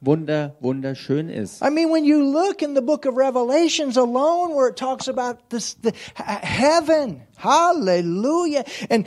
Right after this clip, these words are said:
Speaker 2: and, and the s-, and, and the New Jerusalem,
Speaker 1: Und wenn man
Speaker 2: beautiful.
Speaker 1: wenn man, <laughs> wenn man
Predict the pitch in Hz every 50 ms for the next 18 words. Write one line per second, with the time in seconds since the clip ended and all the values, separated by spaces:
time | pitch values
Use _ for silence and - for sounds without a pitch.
0 | - - - 226 226 208 - - 233 208 180 180 - - - - - 233 220 202
1 | 160 - - - - 208 202 180 175 170 - 175 170 175 196 214 202 196 202 240
2 | 294 339 359 320 - 180 214 196 190 220 294 370 392 339 - - - 320 311 311
3 | 285 214 147 135 151 - _ _ _ _ - 139 202 208 285 320 349 359 359 359
4 | 359 359 359 339 339 339 330 247 - - 330 311 294 277 262 240 196 160 - 127
5 | 117 135 147 151 151 156 156 156 151 - - 175 151 - - - - 170 - -
6 | 135 135 135 147 147 147 147 147 147 135